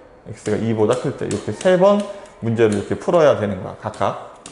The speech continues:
자, 어쨌든 이게 패턴이라고 생각하고 이렇게 기억하고 있으면 돼. 이거를 이렇게 나누는 이유는 얘가 음수면 부호가 바뀌어서 나와야 하거든. 그러니까 얘, 예를 들어 마이너스 이 집으면 얘 음수라고, 음수는 이렇게 부호가 바뀌어서 나올 거라고. 얘도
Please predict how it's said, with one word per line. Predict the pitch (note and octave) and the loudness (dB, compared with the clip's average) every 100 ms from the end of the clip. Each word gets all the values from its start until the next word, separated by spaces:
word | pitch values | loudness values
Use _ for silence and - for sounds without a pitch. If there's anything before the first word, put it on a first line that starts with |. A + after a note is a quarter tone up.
| - - - - - - - - - - - - - - - - - | -20 -20 -20 -20 -20 -18 -18 -20 -20 -20 -20 -20 -20 -20 -20 -20 -6
자, | - A2+ - | 2 2 4
어쨌든 | C#3+ F3+ D3+ B2 | 0 2 0 2
이게 | C#3 C3 | 2 2
패턴이라고 | B3 B3+ C#4 C4 | 2 4 6 6
생각하고 | B3+ A#3 A3 F#3 | 6 2 4 2
이렇게 | E3+ | 2
기억하고 | - F3 F3+ F3+ E3+ | 0 0 2 2 2
있으면 | - C#3 B2 | 0 -4 -2
돼. | |
이거를 | B2 F#3 A3+ A#3 G#3 | 0 4 6 6 4
이렇게 | F#3+ F#3+ | 2 2
나누는 | C3+ D#3+ G#3 G#3+ G3 | 4 4 2 0 -2
이유는 | E3+ F3+ F3 C3 | -2 -2 -2 0
얘가 | D#3 F3+ | 4 4
음수면 | C3+ E3 G#3 G#3+ F3+ | 4 0 0 -2 -4
부호가 | C3 D#3 D#3 C3+ | -2 0 0 -2
바뀌어서 | C#3 F#3+ G3+ F#3+ | -2 0 0 2
나와야 | B2 A#2 A#2 | 2 2 2
하거든. | A#2 A2+ G#2+ A#2+ G2+ | 0 -2 0 -2 -2
그러니까 | A2 G#2+ | -2 2
얘, | C3 A#2+ | 4 4
예를 | C3 | 2
들어 | C#3 | 0
마이너스 | A#2 A#2 D3+ E3 - | 2 2 2 0 -4
이 | D3 | -6
집으면 | C#3+ C#3 A#2+ | -6 -4 0
얘 | A2 | 0
음수라고, | B2+ D#3 C#3 G#2+ G2+ G2+ | 0 -2 -2 -4 -2 -4
음수는 | A#2+ C3+ B2 | -4 -4 -6
이렇게 | A2 G#2+ | -6 -4
부호가 | A#2+ A#2 A#2+ D#3 - - - - | 2 4 6 4 2 -8 -14 -16
바뀌어서 | - A#2 C#3 D#3+ | -14 -2 0 2
나올 | D3+ A2+ A2 | 4 4 4
거라고. | G#2 G2 A2 | -2 -2 2
얘도 | C3+ D#3+ G#3+ - - | 4 4 4 2 -8